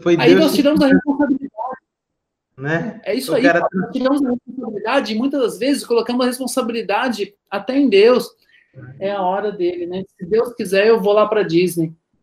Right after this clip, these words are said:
Speaker 2: Então, se eu não fui, se não fui pra Disney, ou se eu não consegui aquela meta, é porque Deus não quis. Ok?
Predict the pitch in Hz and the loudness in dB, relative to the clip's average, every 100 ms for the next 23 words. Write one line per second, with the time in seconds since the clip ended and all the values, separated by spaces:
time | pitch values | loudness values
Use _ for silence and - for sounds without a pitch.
0 | _ 208 247 254 - - 220 233 277 269 | _ 0 0 -2 -6 0 4 6 6 4
1 | - - 220 254 330 - 277 262 302 - | 0 -6 2 6 6 2 -2 2 2 0
2 | 254 233 196 165 226 233 294 277 202 165 | -2 2 0 0 -4 2 2 2 0 -2
3 | - _ - 170 208 214 277 302 269 226 | -6 _ -8 -4 -2 0 2 2 0 -2
4 | 226 220 196 165 196 311 320 190 170 - | 0 0 0 0 0 -2 -2 -4 -4 -8
5 | _ _ _ _ - 190 202 202 - 196 | _ _ _ _ -10 -8 -6 -6 -2 -4
6 | 175 185 185 190 214 214 175 170 165 - | -2 -2 -4 -6 -6 -6 -6 -6 -6 -10
7 | - _ _ _ _ _ _ _ _ _ | -14 _ _ _ _ _ _ _ _ _
8 | _ _ - 139 170 190 285 | _ _ -14 -8 -2 0 0